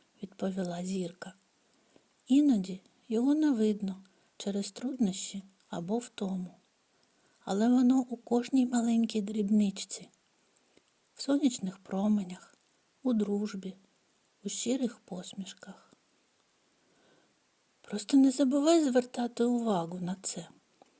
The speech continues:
і ти побачиш щастя навколо себе». Зірка ніжно торкнулася лапки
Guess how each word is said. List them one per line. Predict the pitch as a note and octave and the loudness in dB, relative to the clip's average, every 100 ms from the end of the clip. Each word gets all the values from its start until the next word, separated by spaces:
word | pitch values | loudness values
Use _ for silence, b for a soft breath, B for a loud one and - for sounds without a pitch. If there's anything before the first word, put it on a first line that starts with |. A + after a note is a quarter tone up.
| _ | _
і | G3+ | -20
ти | - C#4+ | -8 -6
побачиш | - G3 G#3+ G#3+ - | -4 -4 -4 -6 -8
щастя | - - F#3 F3 - - F3+ - _ _ - | -8 -8 -8 -8 -8 -8 -12 -18 _ _ -10
навколо | F#3 - - D#3 E3+ | -10 -10 -12 -8 -8
себе». | F#3 - G3 E3+ - - _ b b b b b b b b b _ G#3+ | -8 -10 -8 -10 -14 -20 _ b b b b b b b b b _ -6
Зірка | A#3 - B3+ | -6 -2 2
ніжно | A3+ B3 A#3+ G#3+ | 4 4 4 0
торкнулася | - F3+ - G3 F3+ F3+ - | 0 -6 -4 -4 -4 -8 -8
лапки | F3+ F3 - - | -8 -10 -12 -12